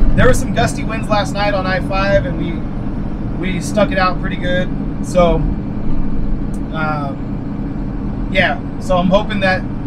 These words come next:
it'll be like that going up over, over the Grapevine. So we'll see. But, um, this scale is open,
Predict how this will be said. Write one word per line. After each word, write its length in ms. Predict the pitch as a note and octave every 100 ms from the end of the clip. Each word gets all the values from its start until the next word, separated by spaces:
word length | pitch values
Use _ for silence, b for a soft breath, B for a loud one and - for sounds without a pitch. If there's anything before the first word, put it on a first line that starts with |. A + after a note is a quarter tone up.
| -
it'll 120 | F#3
be 120 | F#3+
like 200 | F#3 F3
that 340 | F#3 F3 -
going 180 | F3+ E3
up 160 | E3+ F3
over, 320 | E3 D#3+ D#3 - - -
over 160 | E3+ D3+
the 60 |
Grapevine. 560 | - E3 D#3 D3+ D3+ -
So 280 | - D5+ - - - - - -
we'll 120 | - -
see. 320 | - A3 -
But, 640 | - - - - - -
um, 360 | G#3 G#3 G#3 - - - - - - - - - - - - - - -
this 160 | G3+
scale 300 | - A3 A3
is 100 | G#3
open, 500 | G#3+ G#3 G#3 G#3 G3+